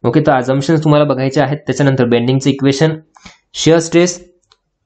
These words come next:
in beams. आता shear स्ट्रेसमध्ये तुम्हाला shear stress in बीम्समध्ये एक तर रेक्टँग्युलर beam आणि circular beam,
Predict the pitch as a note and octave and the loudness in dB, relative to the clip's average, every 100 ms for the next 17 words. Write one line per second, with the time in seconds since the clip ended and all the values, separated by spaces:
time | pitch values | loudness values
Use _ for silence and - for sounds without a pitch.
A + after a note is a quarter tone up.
0 | - E3+ E3+ B2+ B2 A2 G2+ C#3 B2+ C#3+ | 0 0 0 -2 0 -2 -4 -4 -2 0
1 | C#3+ D3 E3+ D#3+ E3 D#3 E3+ D#3+ D3 D3 | 0 0 0 2 0 2 0 2 0 2
2 | D#3 - C#3+ C#3+ C3+ C3+ D#3 D#3 D3 C#3 | 0 -2 -6 -2 -2 0 0 2 2 2
3 | C#3+ D3 C#3+ D3 C#3+ B2 - C#3 D3 D#3 | 0 0 0 0 0 -2 -2 -2 0 0
4 | D3 D3+ C#3 C3 B2 B2+ B2 A2+ | 0 0 -2 -2 -4 -2 -2 -2